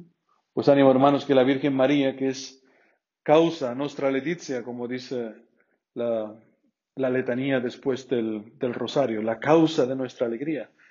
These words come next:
que nos haga cada vez más alegres en el Señor,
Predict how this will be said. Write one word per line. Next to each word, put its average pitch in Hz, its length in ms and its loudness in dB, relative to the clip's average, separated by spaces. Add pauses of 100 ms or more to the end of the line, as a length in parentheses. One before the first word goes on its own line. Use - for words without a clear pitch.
(320)
que 131 120 2
nos 127 160 2
haga 151 220 6
cada 147 180 6
vez 151 160 0
más 151 200 2
alegres 151 400 2
en 147 100 -2
el 139 100 -2
Señor, 151 480 -8